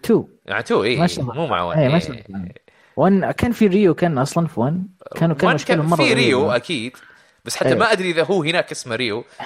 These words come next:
Speaker 2: بس شكله زي
Speaker 1: إيه،
Speaker 2: ريو.
Speaker 1: إيه.
Speaker 2: <laughs>
Speaker 1: إيه. إيه.
Speaker 2: آه، بعدين في برضو ستريت فايتر ألفا ون و تو و ثري.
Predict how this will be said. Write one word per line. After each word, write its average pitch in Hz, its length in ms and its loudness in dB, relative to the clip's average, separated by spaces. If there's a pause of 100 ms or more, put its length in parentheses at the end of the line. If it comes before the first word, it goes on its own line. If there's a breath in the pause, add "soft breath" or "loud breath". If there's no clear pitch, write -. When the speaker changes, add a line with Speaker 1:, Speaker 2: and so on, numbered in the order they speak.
Speaker 2:
بس - 180 -4
شكله 139 220 -2
زي 151 80 2
Speaker 1:
إيه، 147 280 4
Speaker 2:
ريو. 147 60 4
Speaker 1:
إيه. 123 160 0 (580 loud breath)
Speaker 2:
<laughs> 127 60 0
Speaker 1:
إيه. 139 300 0 (800 loud breath)
إيه. 123 300 0
Speaker 2:
آه، 104 920 0 (280)
بعدين 127 340 0
في 156 180 -2
برضو 131 640 0
ستريت 139 300 -8
فايتر 127 520 -2
ألفا 104 500 -2
ون 104 260 -4
و - 20 -10
تو 117 140 -10
و 104 80 -6
ثري. 139 440 -10